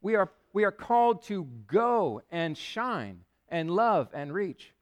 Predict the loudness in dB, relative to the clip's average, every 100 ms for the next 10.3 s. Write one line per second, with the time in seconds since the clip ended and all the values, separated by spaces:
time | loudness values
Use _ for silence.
0 | _ _ _ _ _ _ -8 -8 0 2
1 | 2 2 0 -2 -4 -10 -2 2 2 0
2 | -4 -8 -8 -12 -10 -10 -8 -6 -6 -8
3 | -10 -10 -12 _ _ _ _ 4 4 4
4 | -4 _ _ _ _ -4 -2 -2 0 2
5 | 6 6 6 4 4 2 -2 -6 -2 -4
6 | 0 2 2 0 -4 2 2 2 0 -8
7 | -8 -2 2 2 4 4 4 4 4 4
8 | 2 -2 -6 -10 _ _ _ -8 -8 -2
9 | 0 0 0 -2 -2 -2 0 2 2 0
10 | 0 0 -2